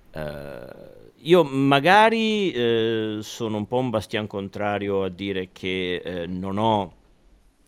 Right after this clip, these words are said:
eh, negatività nei confronti di questo progetto, ma prevalgono le speranze. Eh, questo perché, eh,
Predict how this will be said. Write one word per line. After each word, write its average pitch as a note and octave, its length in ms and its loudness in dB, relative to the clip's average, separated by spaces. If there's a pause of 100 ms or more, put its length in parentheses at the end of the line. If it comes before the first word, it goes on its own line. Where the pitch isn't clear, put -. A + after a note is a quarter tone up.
eh, F#2 420 -6
negatività G#2 580 -2
nei F2+ 140 -4
confronti F#2+ 380 -8
di F#2+ 80 -8
questo G2 240 -8
progetto, G#2 800 0 (360)
ma G#2 720 2
prevalgono G#2+ 500 0
le G2 80 -4
speranze. E2 680 -6 (580)
Eh, G#1 220 -20
questo E3 300 -4 (140)
perché, B2+ 920 2
eh, G2+ 640 0